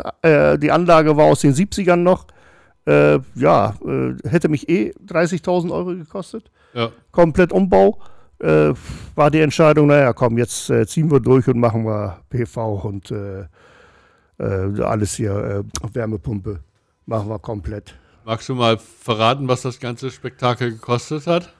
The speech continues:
Speaker 1: Äh, die P-V-Anlage und Wärmepumpe komplett für drei Parteien Haus mit diesen Leistungen, die wir haben, die auch nicht jeder, äh, erbringen kann, äh, sind wir knapp bei siebzigtausend.
Speaker 2: Oh.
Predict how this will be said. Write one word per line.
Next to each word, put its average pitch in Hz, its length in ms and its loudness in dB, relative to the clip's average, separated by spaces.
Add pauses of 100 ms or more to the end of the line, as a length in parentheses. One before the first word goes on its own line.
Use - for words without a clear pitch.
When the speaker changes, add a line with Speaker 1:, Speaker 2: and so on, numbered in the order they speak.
(140)
Speaker 1:
Äh, 117 220 -8
die 123 100 -8
P-V-Anlage 190 960 0
und 151 240 -2
Wärmepumpe 190 680 0
komplett 190 520 -2
für 190 120 -6
drei 175 240 -4
Parteien 180 500 -2
Haus 170 220 0
mit 160 200 -6
diesen 170 260 -4
Leistungen, 165 480 -2
die 156 120 -6
wir 156 200 -6
haben, 160 340 -6
die 127 180 -10
auch 123 180 -8
nicht 120 160 -10
jeder, 120 840 -8
äh, - 60 -12
erbringen 147 380 -8
kann, 160 260 -6
äh, 147 180 -6
sind 135 200 -10
wir 135 100 -10
knapp - 280 -12 (120)
bei 165 380 -8 (220)
siebzigtausend. - 760 -20 (640)
Speaker 2:
Oh. 92 120 -20